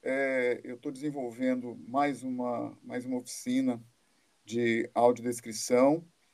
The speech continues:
e imersão no mundo da pessoa com deficiência, é, para uma das unidades do sesc, né? Tô fazendo alguns,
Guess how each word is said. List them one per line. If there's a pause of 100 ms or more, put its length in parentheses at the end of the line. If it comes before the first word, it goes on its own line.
(220)
e
imersão
no
mundo
da
pessoa
com
deficiência, (580)
é, (120)
para
uma
das
unidades
do
sesc, (480)
né? (480)
Tô
fazendo (240)
alguns,